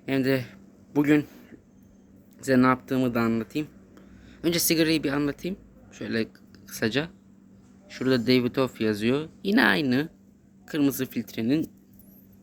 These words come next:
beyaz versiyonu. Dur, ha, şöyle yapayım, şöyle.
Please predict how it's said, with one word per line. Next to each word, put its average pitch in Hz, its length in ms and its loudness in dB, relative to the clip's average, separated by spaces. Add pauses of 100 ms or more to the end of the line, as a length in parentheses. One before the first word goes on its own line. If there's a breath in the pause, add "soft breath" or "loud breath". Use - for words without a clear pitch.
(120)
beyaz 127 320 2
versiyonu. 120 680 -6 (1200)
Dur, 110 100 -10
ha, 123 180 -2
şöyle - 280 -10
yapayım, - 220 -20
şöyle. - 180 -20